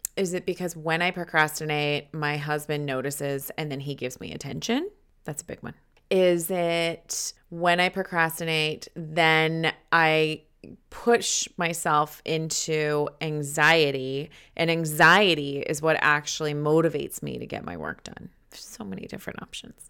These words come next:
So many different options. So take a look at that, and I want you to see how it is serving you.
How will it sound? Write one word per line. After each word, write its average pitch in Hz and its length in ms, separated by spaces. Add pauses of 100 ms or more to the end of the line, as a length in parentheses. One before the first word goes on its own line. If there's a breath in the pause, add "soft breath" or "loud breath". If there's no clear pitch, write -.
So - 360
many 208 180
different - 280
options. - 300 (600 loud breath)
So 240 240
take 294 280
a 381 40
look 359 140
at - 100
that, 156 340
and 196 100
I 208 60
want 220 220
you 233 60
to 233 60
see 247 420
how 214 440
it 190 240
is 160 280
serving - 540
you. 185 260